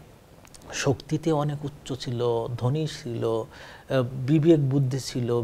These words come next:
জ্ঞান বিজ্ঞানী ছিল, জ্ঞানী বা বিজ্ঞানী ছিল, এরপরেও তাদেরকে ধ্বংস এমনভাবে করে দিয়েছে যে, এখন শুধু বাতাসের শব-, শো শো শব্দ ছাড়া আর এখানে আর কিছু পাওয়া যায় না।" আল্লাহ বলেন যে, এদেরকে ধ্বংস করাটা, এটা এমন করে দিলাম যে, আমি তাদের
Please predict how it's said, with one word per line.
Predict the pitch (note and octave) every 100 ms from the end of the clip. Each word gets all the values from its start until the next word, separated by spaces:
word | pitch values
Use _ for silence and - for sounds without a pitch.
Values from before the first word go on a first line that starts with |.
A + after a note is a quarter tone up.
| A2+
জ্ঞান | C#3 D#3 D#3+ C3
বিজ্ঞানী | B2+ B2 D3+ E3+
ছিল, | D#3+ - A#2 A2+ A2+ - - - - -
জ্ঞানী | C3 C#3+
বা | C#3
বিজ্ঞানী | C3 B2+ B2+ C#3 D3+
ছিল, | - C#3+
এরপরেও | G3+ A3+ A3 G#3+ F#3+ F3+ - - -
তাদেরকে | D#3 F3 E3
ধ্বংস | D#3 A#2+ D#3 D3 E3+
এমনভাবে | D3+ E3+ E3+ F3 F3
করে | E3+
দিয়েছে | D#3+ E3+ E3+
যে, | D#3+ D#3
এখন | C#3+ E3
শুধু | D3+ D3+ D3
বাতাসের | C3 A#2 - C3 D3
শব-, | - C#3 C3+
শো | B2 - C#3+
শো | -
শব্দ | D3+ - B2+ C3+
ছাড়া | - C#3
আর |
এখানে | A#2+ A#2 A#2+
আর | A2+
কিছু | A#2 A2+
পাওয়া | G#2 G2+
যায় | G#2 F#2+
না।" | A#2 - - - -
আল্লাহ | D#3 D#3
বলেন | D3+ E3 E3+
যে, | F#3
এদেরকে | E3 D3 E3+ E3+ - G3+ G3+ C#3+
ধ্বংস | A#2+ B2 -
করাটা, | A#2+ B2+ D#3 D#3 A#2 - - - - -
এটা | C3+ C#3
এমন | C3+ C#3 D3+
করে | D3 C#3
দিলাম | C3 C3+ D#3+
যে, | D#3+ E3
আমি | C#3+ D#3+
তাদের | D3+ B2+ C#3